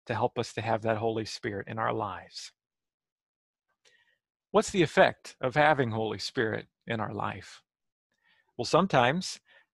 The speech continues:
the trial that we're going through is completely removed, is done away with.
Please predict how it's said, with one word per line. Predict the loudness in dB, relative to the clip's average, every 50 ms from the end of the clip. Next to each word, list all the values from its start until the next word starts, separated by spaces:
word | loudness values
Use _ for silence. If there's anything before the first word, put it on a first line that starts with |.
| _ _ -10
the | -6
trial | 0 4 4 6 6 6 4 4 4
that | 2 2
we're | 0 -2
going | 0 2 2 2 2 0
through | -4 -4 -4 -4 -4 -4 -8 -12 _ _ _ _ _ _ _ _ _
is | -6 -6 -4
completely | -4 -4 -4 -4 -2 -2 0 2 2 2
removed, | 2 2 0 0 -2 -2 -4 -6 -8 -12 -20 -20 -20 _ _ _ _ _ _ _ _ -8
is | -4 0
done | 4 4 4 6
away | 4 4 4 4 4 2
with. | 0 -4 -10 -12 -14 -20 -20